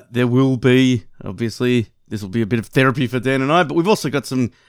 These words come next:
other games to cover. We've got one other game to cover, so without any further ado, we'll get stuck right into it. Uh, Friday night was that game between the second-seeded Melbourne versus the sixth-seeded Brisbane.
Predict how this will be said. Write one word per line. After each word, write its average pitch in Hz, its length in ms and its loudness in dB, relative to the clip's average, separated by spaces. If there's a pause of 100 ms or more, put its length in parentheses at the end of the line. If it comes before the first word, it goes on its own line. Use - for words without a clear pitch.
(140)
other 135 180 0
games 123 360 -4
to - 60 -20
cover. 90 160 -8
We've 92 120 -12
got 95 140 -8
one 123 140 2
other 117 100 0
game 113 220 -4
to 110 40 -6
cover, 131 300 -2
so 131 300 0
without 127 400 0 (100)
any 110 160 -4
further 113 320 -4
ado, 120 300 -2
we'll 117 80 -6
get 117 160 -6
stuck - 280 -6
right 117 220 -2
into 143 240 -2
it. 110 140 -4 (680)
Uh, 107 260 0
Friday 131 380 4
night 127 260 4
was 117 320 -2
that 117 180 -2
game 165 340 -2
between 123 440 -2
the 107 80 -8
second-seeded 113 880 -6 (180)
Melbourne 175 400 -4
versus 95 360 -10
the 104 60 -12
sixth-seeded 120 640 -8
Brisbane. 143 380 -2